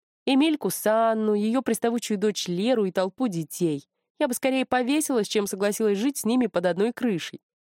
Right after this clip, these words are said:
Я напрягаюсь. Возможно, это тест. «Нормально все, они очень милые», — говорю с улыбкой. Дарина легонько толкает меня в плечо.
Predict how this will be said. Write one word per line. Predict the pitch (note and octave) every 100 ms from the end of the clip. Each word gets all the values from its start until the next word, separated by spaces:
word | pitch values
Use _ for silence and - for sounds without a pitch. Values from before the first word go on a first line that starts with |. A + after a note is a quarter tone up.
| _ _
Я | E3+ F#3+
напрягаюсь. | A3 B3 F#3 C#3 - - _ _ _ -
Возможно, | F#3+ F3 E3+ G3
это | F#3+
тест. | E3+ D#3+ - _ _ _ _ _ _ _ _ _
«Нормально | G#3+ G#3+ A3+ B3 A#3
все, | - D#3 D3+ _ -
они | G3
очень | G#3+ - A3
милые», — | G#3 E3 D3 D3 _ _ _ -
говорю | E3 D#3+
с | D#3 F3+
улыбкой. | E3 - C3+ - _ _ _ _ _
Дарина | - D#3+ E3 E3+
легонько | F#3+ E3+ G#3+ A3 A3
толкает | F3 D#3+ E3 E3+
меня | E3 E3
в |
плечо. | F3 E3+ -